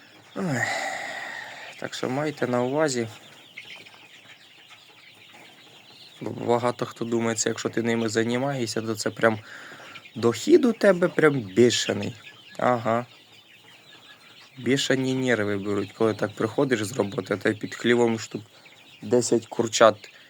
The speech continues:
місячних, двохмісячних лежить. І собака довольна, блін, біля них. Охренеть просто. Дохід бішений. Тепер уже думаю, що треба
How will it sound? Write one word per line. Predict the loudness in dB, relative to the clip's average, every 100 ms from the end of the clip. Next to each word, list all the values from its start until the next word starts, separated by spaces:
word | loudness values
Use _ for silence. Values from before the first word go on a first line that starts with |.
| -16 -4
місячних, | -2 0 0 0 -2
двохмісячних | -2 -4 -2 -4 -2 -4 -4 -6 -4 2
лежить. | 2 4 2 0 -20 -20 -20 -20 -20 -20 -18 -4
І | 0
собака | 4 6 8 8 6
довольна, | 4 4 4 2 2 -2
блін, | -4 -6
біля | -4 -4
них. | -4 -8 -12 -20 -20 -20 -20 -20 -20 -20 -20 -20 -20 -14 -2
Охренеть | 0 0 -2 -2 -2 -4 -8 -10
просто. | -10 -10 -10 -10 -10 -16 -20 -20 -20 -20 -20 -20 -20 -16
Дохід | -6 0 0 2 2 2 -2 -20 -20 -20 -4
бішений. | 2 2 2 -4 -8 -12 -18 -20 -20 -20 -20 -20 -20 -20 -20 -20 -20 -20 -20 -20 -20 -20 -20 -10
Тепер | -4 4 4
уже | 6 8 8 6 -6 -6 -4 -4 -6 -10 -14 -20 -18 -10
думаю, | -2 0 2 0
що | 0 0
треба | 2 4 2 0